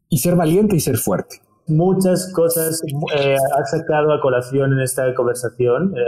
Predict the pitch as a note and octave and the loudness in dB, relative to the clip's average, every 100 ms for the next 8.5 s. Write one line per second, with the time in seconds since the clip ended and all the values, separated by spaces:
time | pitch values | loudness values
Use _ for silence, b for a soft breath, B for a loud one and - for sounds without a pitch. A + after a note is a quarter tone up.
0 | - B2+ C3 C3 C3 B B - A#2+ B2+ | -2 -2 0 -2 -2 B B -4 -2 0
1 | B2+ C3 D3 C3 B2 C3+ C#3+ C#3 C3+ C3 | 0 0 0 0 2 2 2 2 2 2
2 | E3+ D#3 C3+ C3+ D3 C#3 B2+ B2+ C3+ C#3 | 2 2 0 0 0 2 2 2 2 0
3 | C3 - C3+ C3+ B2 B2 C3+ B2 C3 B2+ | 0 0 -2 0 -2 0 0 0 0 0
4 | A#2+ A#2+ B2 A#2+ B2 C3 G3+ - - F3 | 2 2 2 0 0 0 -2 -8 -4 0
5 | F#3 A3 F#3 F3+ F3 D#3+ D#3 F3+ G3 F#3 | 2 2 4 2 4 2 2 2 2 2
6 | G3+ F#3+ D3 B2+ D3+ G3+ C#3 A#2 D#3 G3+ | 2 2 2 2 2 2 2 0 0 2
7 | C3 A#2+ C3 - D#3+ D#3+ F#3+ F#3 B2+ C#3 | 2 0 -4 -2 0 2 2 0 0 0
8 | - F3 C#3+ A#2 | 0 0 0 -2